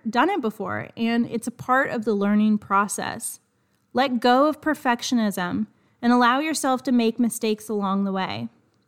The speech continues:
When you stop thinking, "This isn't perfect yet, and this isn't ready for the world yet," then the action and r-, the ro-, results will come so much more easily. Number four,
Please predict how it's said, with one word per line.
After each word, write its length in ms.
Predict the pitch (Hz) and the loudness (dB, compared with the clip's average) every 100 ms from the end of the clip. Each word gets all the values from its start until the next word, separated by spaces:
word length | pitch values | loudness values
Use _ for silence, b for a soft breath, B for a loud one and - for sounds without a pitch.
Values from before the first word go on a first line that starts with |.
| _ _ _ _ | _ _ _ _
When 160 | 233 233 | 2 4
you 120 | 240 | 4
stop 420 | - 262 302 330 | 2 2 2 2
thinking, 600 | 285 254 247 220 208 208 - | 2 2 4 2 0 -2 -4
"This 220 | 220 208 | -4 -4
isn't 360 | - 226 269 285 | -2 2 2 0
perfect 460 | 254 233 233 214 | -2 -4 -4 -4
yet, 340 | 208 190 185 b b b b | 0 0 -2 b b b b
and 160 | 226 | 2
this 140 | 220 220 | 2 0
isn't 400 | - 240 247 220 | -2 2 2 2
ready 260 | 233 226 226 | 2 0 0
for 180 | - | -2
the 100 | 214 | -2
world 340 | 208 196 196 202 | 0 0 0 -2
yet," 340 | 185 180 - _ _ _ _ _ | -4 -6 -8 _ _ _ _ _
then 160 | 240 | 4
the 180 | 240 - | 4 4
action 500 | 240 254 - 294 285 | 2 0 0 2 2
and 460 | - 240 240 233 214 | 2 0 2 2 -2
r-, 120 | 220 | -10
the 120 | - 226 | -4 2
ro-, 340 | 226 233 220 - | 4 4 0 -4
results 760 | 233 208 262 294 208 - - | -4 0 2 2 0 -4 -4
will 140 | 233 | -4
come 460 | 226 - 240 214 202 | -4 0 2 2 0
so 260 | - - 226 | -4 -2 2
much 240 | 220 220 | 0 0
more 180 | 226 208 | -2 -4
easily. 600 | 180 196 202 - 180 202 214 _ _ _ _ _ _ _ _ _ _ _ _ _ _ _ _ | -4 -6 -6 -6 -10 -10 -14 _ _ _ _ _ _ _ _ _ _ _ _ _ _ _ _
Number 320 | 240 254 269 | 0 2 2
four, 520 | 277 - 220 190 226 | 0 0 2 2 -2